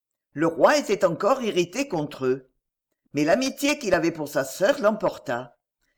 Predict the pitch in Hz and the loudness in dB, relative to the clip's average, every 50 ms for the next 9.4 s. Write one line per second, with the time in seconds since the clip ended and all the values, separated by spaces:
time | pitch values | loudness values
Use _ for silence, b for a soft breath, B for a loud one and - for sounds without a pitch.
0 | _ - 151 156 160 214 247 240 269 254 214 220 208 214 - - - 151 - - | _ -2 0 4 6 6 6 4 0 2 2 0 0 -2 -4 -6 -6 -6 -8 -4
1 | - 247 277 226 208 - - - - 160 190 240 - - - - 175 160 - 170 | 0 0 0 0 0 -4 -4 -6 0 2 2 2 0 -2 -8 -8 -8 -6 -6 -6
2 | 147 - 202 233 240 - 285 262 202 185 - - 151 139 123 117 131 156 196 247 | -8 -6 -6 -8 -8 -6 -4 -2 -2 -2 -2 -2 -2 -2 -2 -2 -2 -2 -2 -2
3 | - B B B B B 165 160 151 190 262 285 294 269 220 214 196 170 - 165 | -4 B B B B B 2 2 2 2 0 2 0 2 2 0 -2 -2 -2 -4
4 | 147 131 117 117 113 110 120 147 - _ _ _ _ _ _ _ _ _ _ _ | -4 -2 -2 -2 -2 -4 -6 -12 -14 _ _ _ _ _ _ _ _ _ _ _
5 | _ _ _ _ _ - 151 170 165 - 233 - 240 185 180 220 285 302 277 - | _ _ _ _ _ -2 -2 -2 -2 -2 -6 -4 -4 -2 -2 -2 -2 -2 -2 -4
6 | - - 233 214 - 202 196 190 175 180 160 139 - 156 131 - - - 156 175 | -6 -8 -8 -2 0 2 4 4 4 2 0 -4 -2 -2 -2 -2 -2 -2 0 0
7 | 220 285 - B B B B B - - 175 170 170 175 170 170 226 269 - - | 0 0 -2 B B B B B -2 0 0 2 2 0 0 0 0 -2 0 0
8 | 214 156 - 202 220 220 277 302 294 302 247 196 190 180 - 214 208 - - 156 | -2 -2 -2 -4 -6 -4 -2 -2 2 2 2 2 0 -4 -4 -6 -8 -6 -4 -4
9 | 123 123 113 113 120 131 151 156 | -4 -4 -4 -6 -8 -8 -12 -16